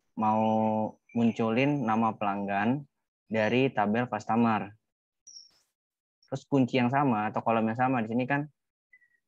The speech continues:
kode pelanggan sama kode pelanggan. Nah, setelah itu kita mau munculin nama pelanggan dari tabel customer, kayak gitu. Berarti di sini from table delivery order,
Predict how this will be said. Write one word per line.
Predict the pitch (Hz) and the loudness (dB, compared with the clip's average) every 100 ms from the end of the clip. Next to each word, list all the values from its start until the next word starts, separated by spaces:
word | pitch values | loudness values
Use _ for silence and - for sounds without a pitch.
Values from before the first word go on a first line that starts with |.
| _ | _
kode | 113 110 | -4 -2
pelanggan | 110 104 98 104 127 160 160 _ _ _ _ - | -2 -2 -2 0 0 0 -6 _ _ _ _ -6
sama | 113 123 | -2 0
kode | 117 110 | 0 -2
pelanggan. | 113 113 113 110 95 95 113 - - _ - - | 0 0 2 0 -2 -10 -20 -20 -20 _ -16 -10
Nah, | |
setelah | 104 101 98 | -4 -4 -2
itu | 131 | -2
kita | 135 127 | -2 0
mau | 127 120 | 2 4
munculin | 113 107 117 127 | 2 2 2 2
nama | 110 113 | 2 0
pelanggan | - 104 117 127 | -2 -4 0 0
dari | 107 123 | 0 0
tabel | 120 101 101 117 | -2 -4 -2 -4
customer, | 113 - 107 101 90 - - | -6 -6 -4 -4 -6 -10 -8
kayak | 95 92 | -6 -6
gitu. | 90 87 - _ _ _ _ _ - | -6 -8 -12 _ _ _ _ _ -20
Berarti | 90 117 | -4 -2
di | 117 | 2
sini | 120 123 139 139 _ _ _ _ _ _ _ _ _ | 4 4 4 -2 _ _ _ _ _ _ _ _ _
from | 113 107 107 | 2 2 2
table | 101 107 107 98 95 | 0 0 2 2 0
delivery | 110 101 101 | -2 -2 -2
order, | 98 95 113 131 | -2 -2 0 2